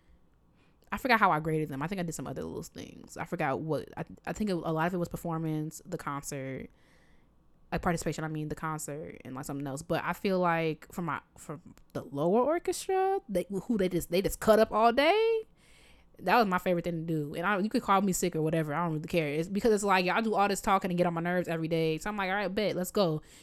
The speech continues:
And the baddest in the room, when you can't play, you looking dumb. I felt bad for one student because her mom, like, cursed her out, talking about, "How you get a D in orchestra?" And I'm like, "You tell me. You come in here, like, it's not even about your playing, which is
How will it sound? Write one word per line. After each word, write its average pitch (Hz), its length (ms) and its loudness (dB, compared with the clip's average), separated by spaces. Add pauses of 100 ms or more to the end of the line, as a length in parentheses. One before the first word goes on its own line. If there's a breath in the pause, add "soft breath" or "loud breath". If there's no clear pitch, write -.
(120)
And 156 200 -6
the 165 120 -4
baddest 185 320 2
in 214 40 0
the 202 60 0
room, 208 300 2
when 190 80 2
you 208 80 0
can't 214 240 2
play, 220 160 2
you 214 80 2
looking 165 400 0
dumb. 151 420 4 (1200 loud breath)
I - 80 -6
felt 214 200 4
bad 175 160 2
for 180 80 -2
one 170 120 0
student 170 340 -2
because 170 380 -2
her 190 140 -4
mom, 175 340 0
like, 135 300 -4 (1040)
cursed 165 300 -6
her 135 80 -6
out, 147 200 0
talking 147 180 -16
about, - 220 -16 (320 loud breath)
"How - 200 -8
you 220 120 0
get 220 100 -2
a 165 40 0
D 175 240 -2
in 170 80 0
orchestra?" 175 480 -6
And 180 100 -8
I'm 220 140 -4
like, 202 160 0
"You 254 100 0
tell 330 240 2
me. 466 220 -2
You 151 260 0
come 339 180 0
in 311 60 0
here, 339 260 2
like, 262 200 6
it's 330 80 4
not 370 100 2
even 311 140 0
about 285 320 4
your 294 80 0
playing, 285 420 -2
which - 240 -2
is 156 160 -4